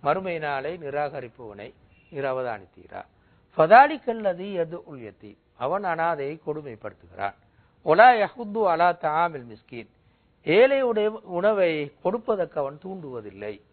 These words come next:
என்று சொன்னோன்னு ஒரு ஆள் கேட்கிறாரு, "யா அல்லாஹ், தொழுகிறான் தானே?" வருகுதானே? "யா அல்லாஹ், நீ இப்படி சொல்றான்னு தொழுகிறான் தானே?" அப்ப அல்லாஹ் சொன்ன, "ஃபவைலுல் லில் முஸல்லீன்", நாசமா போட்டுமா அவன், அவனோட தொழுகை.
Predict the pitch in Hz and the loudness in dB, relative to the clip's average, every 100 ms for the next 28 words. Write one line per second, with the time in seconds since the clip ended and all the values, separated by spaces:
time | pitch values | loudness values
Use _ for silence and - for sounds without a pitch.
0 | _ 190 196 208 220 160 104 101 139 240 | _ -16 -6 -4 -2 -6 -8 -10 -10 -10
1 | - _ _ _ _ 214 254 214 185 170 | -14 _ _ _ _ 2 2 2 -2 -6
2 | 135 117 135 139 147 123 90 92 - _ | -6 -10 -8 -10 -10 -12 -14 -18 -20 _
3 | _ - 233 320 320 254 170 143 127 _ | _ -4 -2 0 -4 -6 -10 -14 -16 _
4 | _ _ _ _ _ _ _ _ _ _ | _ _ _ _ _ _ _ _ _ _
5 | _ _ _ _ _ _ _ 156 202 196 | _ _ _ _ _ _ _ -4 -2 -4
6 | 113 120 127 151 170 170 175 180 185 165 | -10 -8 -8 -8 -14 -16 -18 -18 -18 -16
7 | 170 196 233 294 311 233 175 - _ _ | -14 -6 -4 -4 -6 -8 -14 -20 _ _
8 | 196 226 285 294 269 220 220 208 208 262 | 4 8 8 8 6 4 -4 2 6 6
9 | 277 233 247 220 175 139 139 101 - _ | 4 -2 -8 -10 -14 -16 -18 -20 -20 _
10 | _ _ _ 143 170 202 214 190 180 143 | _ _ _ -2 0 -2 -6 -6 -8 -10
11 | 117 110 101 - - 120 117 139 139 101 | -12 -14 -14 -18 -18 -14 -10 -6 -6 -8